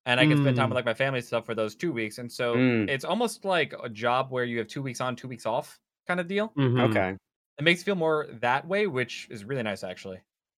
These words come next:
Speaker 2: When you do these subathons, how long do you go for?
Speaker 1: Usually about a week.
Speaker 3: Ah, jeez.
Speaker 2: Do you do the thing where you sleep on stream and everything?
Speaker 1: Yeah.
Speaker 2: Wow.
Speaker 3: He was
Speaker 1: I don't
Speaker 3: talking
Speaker 1: mind
Speaker 3: about
Speaker 1: it.
Speaker 3: the bed cam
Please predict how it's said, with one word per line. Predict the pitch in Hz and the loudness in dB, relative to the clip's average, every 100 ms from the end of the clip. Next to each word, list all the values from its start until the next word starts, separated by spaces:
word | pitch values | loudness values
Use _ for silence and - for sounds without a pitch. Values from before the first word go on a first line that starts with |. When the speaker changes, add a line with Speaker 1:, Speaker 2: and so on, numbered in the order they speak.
| _ _ _ _ - | _ _ _ _ 10
Speaker 2:
When | 165 | 12
you | 220 392 | 12 12
do | 311 | 12
these | 349 240 | 12 12
subathons, | 175 151 165 147 | 12 12 12 12
how | 180 196 | 10 12
long | 233 247 | 12 12
do | |
you | 226 123 | 8 10
go | 135 | 10
for? | 190 110 95 - - - _ | 10 6 -2 -6 -14 -20 _
Speaker 1:
Usually | 269 208 | -6 0
about | 127 | 0
a | 98 | 0
week. | 104 - _ _ _ - | -6 -12 _ _ _ -6
Speaker 3:
Ah, | 131 104 90 | -4 -2 -4
jeez. | - 98 90 85 - - | -6 -8 -6 -6 -8 -2
Speaker 2:
Do | 120 | 6
you | 185 | 8
do | 180 | 10
the | 196 170 | 10 10
thing | 190 | 12
where | 175 | 12
you | 143 | 10
sleep | - 147 | 6 8
on | 160 147 | 8 8
stream | 170 160 151 | 8 8 8
and | |
everything? | 131 139 151 | 6 6 4
Speaker 1:
Yeah. | 151 - _ _ _ _ _ - | 2 -12 _ _ _ _ _ -4
Speaker 2:
Wow. | 101 98 - _ - | -2 -2 -6 _ 4
Speaker 3:
He | 131 165 | 10 12
was | 190 | 12
Speaker 1:
I | |
don't | 185 | 12
Speaker 3:
talking | 202 202 | 10 10
Speaker 1:
mind | 170 | 8
Speaker 3:
about | 170 | 8
Speaker 1:
it. | 170 | 6
Speaker 3:
the | 135 | 6
bed | 170 185 | 8 8
cam | 180 156 147 143 | 6 8 6 4